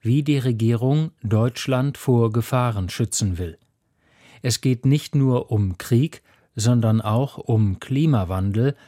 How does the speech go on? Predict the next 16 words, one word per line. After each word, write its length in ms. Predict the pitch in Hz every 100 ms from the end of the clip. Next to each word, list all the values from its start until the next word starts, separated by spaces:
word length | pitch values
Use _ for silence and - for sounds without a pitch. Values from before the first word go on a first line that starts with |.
| - _
oder 420 | 113 113 107 98
Pandemien 880 | - 120 110 110 120 143 127 87 80 -
wie 180 | 107
Corona. 600 | 107 120 110 127 110 80 - _ _ _ _ _ _ _ _ _ _ _ _ _ _ _ _ _ _
Bundeskanzler 760 | - 143 160 - 135 127 - 107
Scholz 380 | - 143 135 -
hat 200 | 101 -
gesagt, 540 | 110 95 104 135 - _ _ _ _
„Sicherheit 640 | 104 139 156 135 127 120
ist 240 | 113 117 -
wichtig. 460 | 143 - 82 - _ _ _ _ _ -
Sie 280 | 110 139
ist 280 | 151 143 -
die 100 | 131
Bedingung 540 | 113 107 139 151 110 95
dafür, 560 | 92 - 110 110 143